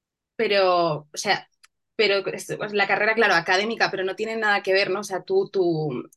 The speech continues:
por ejemplo, tu estilo, yo lo veo como, no sé, a ver, a mí tu estilo me flipa, tengo que decirlo, ¿eh? O sea, yo,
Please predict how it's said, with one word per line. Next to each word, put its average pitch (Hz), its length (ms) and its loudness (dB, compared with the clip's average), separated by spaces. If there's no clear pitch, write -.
por 196 100 -4
ejemplo, 190 220 -2
tu 226 80 0
estilo, 240 680 -2
yo 190 200 2
lo 208 140 4
veo 214 260 2
como, 220 540 2
no 220 140 -6
sé, - 180 -6
a 196 200 0
ver, 196 120 0
a 196 100 0
mí 214 120 -6
tu 254 100 0
estilo 233 260 -2
me 170 120 -2
flipa, 160 360 -4
tengo 165 180 0
que 175 100 0
decirlo, 147 420 -6
¿eh? 151 160 -4
O - 40 -14
sea, 160 200 -2
yo, 180 260 4